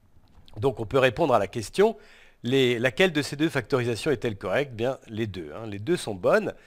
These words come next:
Et justement, là, ce que nous montre cet exercice, et ce qui est important à comprendre, c'est qu'en fait, il y a plusieurs manières de factoriser. Ici, on en a trouvé deux, hein, il y a deux factorisations différentes. On pourrait en donner une troisième. On pourrait par exemple écrire que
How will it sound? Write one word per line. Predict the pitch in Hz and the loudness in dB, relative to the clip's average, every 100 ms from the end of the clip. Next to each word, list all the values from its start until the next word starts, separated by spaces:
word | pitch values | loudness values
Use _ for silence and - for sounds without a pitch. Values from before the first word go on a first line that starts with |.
| - - _ | -20 -20 _
Et | 151 170 | 0 2
justement, | 120 165 - 180 180 170 | 0 -6 0 2 4 6
là, | 147 143 | 6 6
ce | - - - | -2 -14 -6
que | 120 | -4
nous | 113 | -2
montre | 135 190 - 143 | 0 0 0 -4
cet | 131 120 | -4 -8
exercice, | 101 101 92 - 233 - | -4 -4 -6 -8 -8 -6
et | 104 | -8
ce | - | -10
qui | 101 | -14
est | - | -4
important | 117 135 - 156 113 | 0 0 0 0 0
à | |
comprendre, | - 120 - 220 208 117 - - - | 0 -10 2 2 2 -2 -8 -20 -20
c'est | - - | -6 2
qu'en | 170 | 4
fait, | 214 214 | 6 2
il | 147 | 0
y | 143 | 0
a | 151 | 0
plusieurs | - 175 139 202 | -4 -6 4 4
manières | 127 123 151 147 | 4 0 0 -2
de | 110 | -4
factoriser. | 120 98 113 95 87 127 151 - - - - - | -6 -4 -8 -8 -6 -6 -6 -14 -20 -20 -20 -12
Ici, | 147 - 175 | -8 0 4
on | 143 | 4
en | 127 | 6
a | 131 | 2
trouvé | - 135 123 | 2 -2 -2
deux, | 107 139 233 156 | 2 2 4 2
hein, | 98 | 0
il | 87 | -6
y | |
a | - | -4
deux | 156 | 0
factorisations | 165 151 - 123 113 113 - | 0 -2 -2 -2 0 -2 -2
différentes. | 120 101 - 104 175 214 | -6 -6 -6 0 0 0
On | 160 | -2
pourrait | 151 135 | 2 4
en | 123 | 4
donner | 123 123 | 2 0
une | 107 | -4
troisième. | - 104 92 135 190 117 - - - - | -2 -2 2 4 4 2 -8 -18 -20 -14
On | |
pourrait | 95 113 | -4 -2
par | 117 | 2
exemple | 107 104 135 131 | 0 2 -2 0
écrire | 110 - 135 113 95 - - | -6 0 -2 0 -2 -4 -8
que | 110 101 | -4 -4